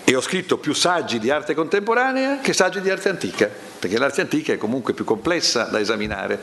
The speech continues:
mentre l'arte contemporanea in un'infinità. Ho portato alla Biennale di Venezia, di cui sono stato commissario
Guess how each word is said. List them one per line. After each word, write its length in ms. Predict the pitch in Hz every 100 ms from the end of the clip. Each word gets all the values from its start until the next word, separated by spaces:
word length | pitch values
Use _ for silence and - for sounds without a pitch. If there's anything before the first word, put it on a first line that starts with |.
| - -
mentre 180 | 110 98
l'arte 260 | 123 123 110
contemporanea 760 | 110 139 185 107 127 147 101 - - -
in 100 | 110
un'infinità. 480 | 113 110 127 113 127
Ho 100 | 165
portato 680 | - 170 - 202 180 - 113
alla 140 | 113 120
Biennale 380 | 123 131 170
di 80 | 165
Venezia, 340 | 160 180 151 113
di 80 |
cui 100 | 104
sono 200 | 110 120
stato 320 | 104 160 - 104
commissario 600 | 107 113 160 156 113